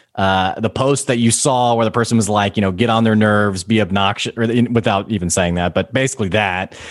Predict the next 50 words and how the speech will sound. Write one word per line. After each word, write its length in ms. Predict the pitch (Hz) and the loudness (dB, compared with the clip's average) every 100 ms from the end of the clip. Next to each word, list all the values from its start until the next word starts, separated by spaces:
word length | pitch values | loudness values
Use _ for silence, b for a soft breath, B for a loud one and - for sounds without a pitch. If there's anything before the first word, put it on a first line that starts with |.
| B - | B -2
you 100 | 160 | -2
know, 100 | 131 | 2
"Be 160 | 151 | 2
okay 200 | 147 151 | 2 0
with 100 | 135 - | -2 0
interrupting." 540 | 131 131 127 110 123 | 0 2 0 0 0
And 80 | 131 | 0
I 40 | |
guess 200 | 143 175 | 0 0
they're 140 | - 135 | 0 0
trying 160 | 147 | -2
to 40 | 135 | -2
make 120 | 117 | -4
a 40 | |
comment 340 | - 123 113 110 | -2 -2 2 2
on, 80 | |
like, 160 | 107 101 | 2 2
being 180 | 107 101 | 2 0
confident 560 | - 107 104 104 104 | 0 -2 0 0 -2
with 340 | 95 98 95 - | 0 -2 -2 -8
whatever. 580 | 104 104 101 95 92 92 B B B B B B B _ | -4 0 2 0 0 -2 B B B B B B B _
Tell 180 | 214 277 | -2 0
me, 220 | 330 180 | -2 0
like, 260 | 151 143 - | 0 -2 -2
as 160 | 147 | -2
someone 380 | - 196 226 240 | 0 -2 0 2
who's 220 | 175 165 | 2 2
active 480 | 160 123 135 - 151 | 0 -2 -4 0 2
on 160 | 139 131 | 2 2
LinkedIn, 540 | 131 135 127 131 123 | 2 0 2 2 2
who 120 | 120 | 2
obviously, 460 | 123 147 160 - 143 | 2 2 -2 0 0
you 140 | 123 | 2
know, 100 | 120 | 0
you 240 | 110 104 127 | 0 0 0
have 380 | 135 131 123 98 | 2 2 0 0
your 320 | 113 143 147 | 2 2 0
content, 500 | - 127 123 120 127 | -2 0 0 -2 -2
you 40 | 123 | -2
have 60 | |
a 40 | 107 | -2
tremendous 640 | - 120 127 156 170 - | 0 2 4 2 0 0
amount 220 | 117 107 | 0 0
of 80 | 104 | -2
content, 440 | 113 104 104 113 | -2 -2 -2 -4
you 60 | 107 | 0
have 160 | 110 | 0
your 100 | 104 | 2
own 240 | 117 139 156 | 2 2 0
podcast, 840 | - 110 110 - 110 104 101 - | 0 -2 -2 -2 -2 -2 -4 -8